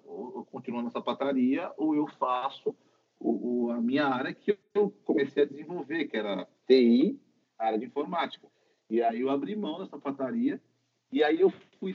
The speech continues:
ser estagiário do meu amigo, que entrou no I T B antes do que eu, entrou na empresa estagiando, se tornou, é, digamos que,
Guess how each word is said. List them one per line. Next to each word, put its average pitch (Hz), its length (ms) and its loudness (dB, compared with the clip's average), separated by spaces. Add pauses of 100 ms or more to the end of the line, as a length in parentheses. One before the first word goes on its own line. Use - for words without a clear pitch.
ser 180 100 -10
estagiário 202 1040 -4 (460)
do 151 180 4
meu 180 220 -4
amigo, 170 520 -2 (960)
que 165 540 6 (340)
entrou 151 360 -2
no 196 60 -4
I - 20 -4
T - 160 -6
B 156 140 -6
antes 180 200 -10
do 175 80 -12
que 160 140 -4
eu, 147 360 6 (600)
entrou 156 440 2
na 202 120 -4
empresa 165 320 -8
estagiando, 151 760 -2
se - 140 -6
tornou, 139 1040 -2
é, 95 560 -6 (340)
digamos 113 380 -4
que, 107 380 0